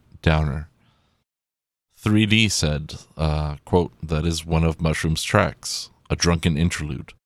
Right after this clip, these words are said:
That feeling when you're gambling, when you're drunk, all your money's going,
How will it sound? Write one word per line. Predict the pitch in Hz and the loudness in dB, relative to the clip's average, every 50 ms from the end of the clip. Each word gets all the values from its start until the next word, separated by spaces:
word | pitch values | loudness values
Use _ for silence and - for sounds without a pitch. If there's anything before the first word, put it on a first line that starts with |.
| _ _ _ _ _ _ _ _ _ _ _ _ _ _ _ _ | _ _ _ _ _ _ _ _ _ _ _ _ _ _ _ _
That | - 175 - | 0 0 0
feeling | - - - 117 120 120 101 82 82 | 0 -2 0 2 2 4 4 4 4
when | 87 85 85 | 2 2 2
you're | 82 82 | 2 2
gambling, | 80 76 87 87 90 92 98 104 104 104 104 104 95 98 | 2 2 2 2 4 4 2 2 2 2 0 -2 -4 -4
when | 76 78 | -2 0
you're | 82 80 | 0 0
drunk, | 78 87 95 92 87 87 - - - - - - | 2 2 2 2 2 0 -2 -8 -18 -18 -10 -4
all | 73 80 | 0 0
your | 82 80 | 2 2
money's | 80 82 87 90 90 80 | 2 2 4 2 2 0
going, | 78 82 82 80 78 76 73 73 76 - | 0 0 0 2 2 0 -2 -4 -8 -12